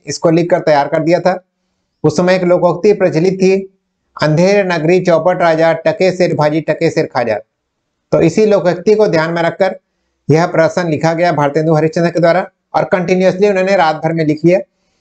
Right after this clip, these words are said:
National Theatre करके काशी अथवा वाराणसी में एक theatre हुआ करता था जो रंगमंच, तो उसके वो स्वयं भी artist थे।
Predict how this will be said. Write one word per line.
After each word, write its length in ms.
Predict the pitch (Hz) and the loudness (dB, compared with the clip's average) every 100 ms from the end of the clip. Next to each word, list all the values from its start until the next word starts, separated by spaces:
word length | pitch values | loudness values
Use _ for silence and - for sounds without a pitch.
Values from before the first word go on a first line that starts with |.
| _ - - | _ -8 0
National 380 | - 208 196 202 | 0 0 -2 0
Theatre 360 | 190 185 196 | 0 0 0
करके 280 | 196 180 185 | -2 -2 -2
काशी 380 | 185 156 - 180 | -2 -4 0 0
अथवा 240 | 180 180 | 0 0
वाराणसी 460 | 170 147 139 139 170 | 0 0 -2 -2 0
में 160 | 170 | 2
एक 340 | 165 165 147 139 | 0 2 0 2
theatre 260 | 151 147 165 | 0 0 2
हुआ 180 | 147 160 | 2 2
करता 300 | 156 143 127 | 0 -2 -2
था 240 | 165 - _ _ _ - 131 | -2 -6 _ _ _ -8 0
जो 320 | 127 127 127 | 2 2 2
रंगमंच, 560 | 127 139 147 139 180 - _ _ _ _ _ _ _ - | 0 0 0 -2 -2 -6 _ _ _ _ _ _ _ 0
तो 100 | 175 | 0
उसके 220 | 175 196 | 2 0
वो 160 | 196 | 0
स्वयं 280 | 196 170 180 | 0 -2 0
भी 100 | 185 | 0
artist 460 | 185 156 151 160 160 | 0 -2 -4 -4 -2
थे। 240 | 147 202 | 0 -2